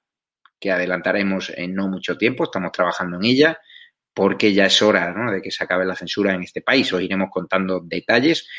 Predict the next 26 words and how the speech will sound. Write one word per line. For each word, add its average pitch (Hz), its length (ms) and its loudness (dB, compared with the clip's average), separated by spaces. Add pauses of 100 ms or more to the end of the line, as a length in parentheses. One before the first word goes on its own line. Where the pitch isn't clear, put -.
(260)
pero 117 160 4
la 110 80 4
cuenta 113 200 4
atrás 117 360 2
ya 104 200 6
ha 101 100 2
comenzado. 92 580 -2
Daros 107 240 4
gracias 113 380 2
a 104 100 0
todos 113 200 2
los 107 100 -2
que 101 220 -2
también 104 320 -2
nos 101 100 -2
mandáis 98 320 -4
historias, 139 500 2
a 104 40 -2
estado 101 240 0
alarma 98 320 -2
T 104 100 0
V 101 160 0
arroba 101 320 0
gmail 104 200 -4
punto 117 200 -6
com, 170 220 4